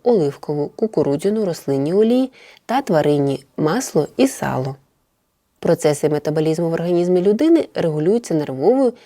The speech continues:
та ендокринною системами за допомогою біологічно активних речовин, в тому числі гормонів. Обмін речовин та перетворення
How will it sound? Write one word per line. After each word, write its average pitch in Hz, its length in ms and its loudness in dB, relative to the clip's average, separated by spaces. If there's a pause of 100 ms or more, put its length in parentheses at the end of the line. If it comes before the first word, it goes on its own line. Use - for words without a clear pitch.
(160)
та 294 220 -4
ендокринною 180 640 0
системами 196 640 -4
за 170 160 -2
допомогою 165 520 0
біологічно 156 640 0
активних 139 520 -4
речовин, 151 440 0 (300)
в - 80 -20
тому 143 300 -2
числі 262 540 -2
гормонів. 156 600 0 (920)
Обмін 185 380 4
речовин 151 540 -2
та - 140 -6
перетворення 165 640 0